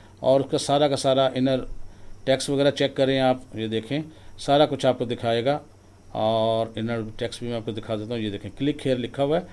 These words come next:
और तमाम के तमाम उसकी प्रॉपर्टीज़ आपके सामने मौजूद हैं। और ये प्रॉपर्टीज़ आप ख़ुद भी जो है चेंज कर सकते हैं। आपने सिंपल ये करना है, ये देखें मैं नई एक विंडो खोलता हूँ और यहाँ Google पे जाके आपने लिखना है एमडीएन रेफरेंस,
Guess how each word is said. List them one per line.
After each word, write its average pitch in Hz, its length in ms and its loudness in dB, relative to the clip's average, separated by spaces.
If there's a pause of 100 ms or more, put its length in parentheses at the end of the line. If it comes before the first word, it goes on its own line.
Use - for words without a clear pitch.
(220)
और 123 180 -8
तमाम 143 280 4
के 135 100 -4
तमाम 127 300 -2
उसकी 120 200 -6
प्रॉपर्टीज़ 120 640 0
आपके 107 220 -2
सामने 110 340 -4 (100)
मौजूद 104 520 -6
हैं। 101 100 -8 (360)
और 175 100 2
ये 196 80 6
प्रॉपर्टीज़ 170 560 4
आप 180 100 0
ख़ुद 175 240 -2
भी 185 140 0
जो 160 140 2
है 151 120 2
चेंज 139 280 0
कर 131 140 0
सकते 113 300 -8
हैं। 101 160 -6 (340)
आपने 143 240 6
सिंपल 147 400 2
ये 170 120 6
करना 113 280 0
है, 143 160 0
ये 131 80 2
देखें 117 260 -2
मैं 127 320 0
नई 113 320 -2
एक 120 120 -6
विंडो 120 300 0
खोलता 127 340 -2
हूँ 160 200 -2 (320)
और 123 100 0
यहाँ 135 240 2
Google 139 280 4
पे 165 80 2
जाके 135 260 4
आपने 131 180 2
लिखना 127 300 0
है 170 200 0 (400)
एमडीएन 147 1120 2
रेफरेंस, 113 800 -2